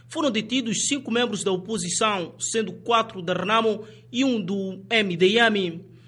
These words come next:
Dois membros da Prodis foram detidos no distrito de Liupo e um no distrito de Rapal. Registou-se um caso de vandalização na delegação provincial do M D M na cidade de Nampula,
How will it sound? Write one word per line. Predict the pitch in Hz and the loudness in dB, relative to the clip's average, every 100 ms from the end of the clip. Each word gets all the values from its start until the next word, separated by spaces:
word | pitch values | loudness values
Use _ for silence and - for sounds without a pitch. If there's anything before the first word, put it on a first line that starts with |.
| - | -10
Dois | - 214 202 | 0 2 2
membros | 196 220 185 | 0 -2 0
da | 180 | -2
Prodis | 180 196 196 233 - | -2 -2 0 0 0
foram | 214 220 | 0 0
detidos | 180 180 214 254 - | -2 -4 -2 -2 -4
no | 170 180 | -4 -4
distrito | 175 - 208 190 | -4 -4 -4 -4
de | 156 | -6
Liupo | 185 240 254 254 233 220 - - - | -2 -2 -2 -4 -6 -8 -16 -20 -6
e | 302 269 | 2 4
um | 233 233 233 | 4 2 -2
no | 226 | -2
distrito | 214 - 214 208 190 | 0 0 0 -2 -2
de | 175 | 0
Rapal. | 175 208 233 214 180 151 - - - | 0 2 4 6 4 -2 -10 -20 -14
Registou-se | 135 175 165 180 - 233 226 - 220 | -4 -2 0 -2 0 0 0 0 -2
um | 220 | -4
caso | - 240 208 196 | 2 4 4 0
de | 180 180 | -2 0
vandalização | 220 254 226 180 175 240 | 2 2 2 -2 -2 0
na | 220 | 0
delegação | 170 190 180 185 214 | -2 -2 -2 -2 -4
provincial | 214 180 180 - 220 | -4 -4 -2 2 2
do | 185 190 185 | 2 0 2
M | 202 185 | 0 0
D | 180 185 | 2 4
M | 240 226 | 4 2
na | 185 | -2
cidade | 170 - 165 196 | -2 -4 0 0
de | 180 | 0
Nampula, | 180 175 240 240 208 - | -4 -4 2 4 4 0